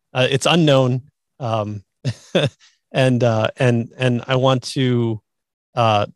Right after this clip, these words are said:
I, I, I, I would, I would like, um, to lead in such a way that the kingdom is expanded, uh, from the garden that he's planted within my life, and, and go from there. So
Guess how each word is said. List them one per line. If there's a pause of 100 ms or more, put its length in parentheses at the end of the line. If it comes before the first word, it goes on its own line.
(600)
I,
I, (200)
I,
I
would, (120)
I
would
like, (400)
um, (360)
to
lead
in
such
a
way
that (460)
the (260)
kingdom
is
expanded, (560)
uh,
from
the
garden
that
he's
planted
within
my
life, (440)
and, (140)
and
go
from
there. (340)
So